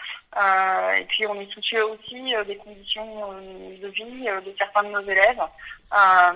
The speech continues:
donc on a mis en place un dispositif, euh, d'écoute sociale, euh, pour les personnels mais aussi pour les élèves, euh, pour justement être attentif à l'ensemble des situations que, que, que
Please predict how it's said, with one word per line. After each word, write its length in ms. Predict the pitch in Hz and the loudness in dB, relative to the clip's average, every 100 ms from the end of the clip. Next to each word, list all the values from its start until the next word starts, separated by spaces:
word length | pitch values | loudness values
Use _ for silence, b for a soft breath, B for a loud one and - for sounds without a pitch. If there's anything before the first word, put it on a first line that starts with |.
| 190 | 0
donc 100 | 190 | -14
on 100 | 190 | -4
a 80 | 190 | -2
mis 160 | 190 220 | 0 4
en 80 | 220 | 4
place 280 | 214 214 226 214 | 6 6 6 2
un 80 | |
dispositif, 600 | 202 196 208 202 196 220 214 202 | -10 -14 -20 -20 -18 -8 -6 -4
euh, 100 | 190 | -6
d'écoute 280 | 208 - | -8 -10
sociale, 540 | - 220 208 220 214 185 B B _ - | -10 -8 4 4 4 0 B B _ -2
euh, 280 | 208 202 185 190 | 2 4 2 -2
pour 120 | 233 | -2
les 80 | 220 | 0
personnels 440 | 214 208 214 214 208 | 2 0 -2 -4 -4
mais 100 | 190 | -6
aussi 200 | 208 - | -8 -6
pour 140 | - | -2
les 140 | 214 202 | -2 -4
élèves, 380 | 190 185 233 190 - B B _ - | 0 2 4 2 -4 B B _ 0
euh, 340 | 196 185 180 175 175 | 2 4 2 -2 -10
pour 160 | - 202 | -14 -14
justement 400 | 202 - 202 226 | -12 -6 4 4
être 180 | 214 202 | 4 0
attentif 440 | 196 196 - 233 - | -4 -8 -8 -2 2
à 100 | 175 | 2
l'ensemble 400 | 196 - 220 208 | 2 -2 -2 -2
des 100 | 196 | -12
situations 420 | - 196 190 208 | -8 -6 -4 -6
que, 340 | - 196 185 | -10 -10 -10
que, 140 | 180 190 180 - - 73 - | -10 -12 -12 -14 -18 -20 -20
que 60 | - | -20